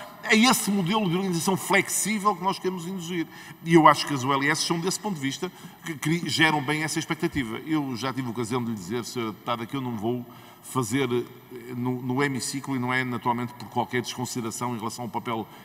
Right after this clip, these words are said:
importantíssimo da Assembleia da República, o, o debate de negociação sindical que deve ser feito entre o Governo e os sindicatos. Se o fizesse, isso sim, usando naturalmente os meus argumentos, estaria a criar dificuldades à possibilidade de um entendimento.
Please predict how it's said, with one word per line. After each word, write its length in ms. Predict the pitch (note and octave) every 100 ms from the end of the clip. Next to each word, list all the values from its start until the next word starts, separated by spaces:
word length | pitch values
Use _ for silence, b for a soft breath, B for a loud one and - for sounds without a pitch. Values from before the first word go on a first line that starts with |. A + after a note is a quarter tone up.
| B
importantíssimo 680 | F#3+ F3+ C#3+ C3+ B2 B2+ B2+
da 40 | A#2
Assembleia 320 | A#2+ A#2 A2
da 60 |
República, 420 | A2+ - C#3+ B2 D3+
o, 300 | D#3 C#3+ D3
o 140 | D3+
debate 400 | G#2+ G#2 C#3+ -
de 60 | B2+
negociação 500 | B2+ B2+ - A#2+ C#3
sindical 580 | - A#2 G#2 A2+ B2+ A2 B B -
que 60 |
deve 220 | D3+ D#3
ser 180 | - C#3+
feito 380 | - C#3 - - -
entre 280 | C3 A#2 A#2
o 20 |
Governo 380 | G2 A#2+ B2 A#2
e 20 |
os 60 |
sindicatos. 580 | - A#2 G2 F#2 E2+ - B B B
Se 160 | - A3
o 40 |
fizesse, 580 | D3+ D#3+ F#3 - - - -
isso 240 | F3+ -
sim, 260 | D#3 D3+ D#3 D3
usando 260 | A#2 C3+
naturalmente 380 | C#3 C#3+ C#3 C3+
os 80 | A#2
meus 220 | D#3 B2+
argumentos, 520 | A#2 A#2 A#2 B2 - B B -
estaria 360 | - F3+ F#3+
a 20 | F3+
criar 220 | G3 G3+
dificuldades 580 | F3+ G#3 A3 G#3 G3+ G3
à 60 |
possibilidade 500 | G#3 A3 G3+ G3+ G3
de 60 | G3
um 60 |
entendimento. 680 | G3 G3+ G#3 G#3 F#3+ E3+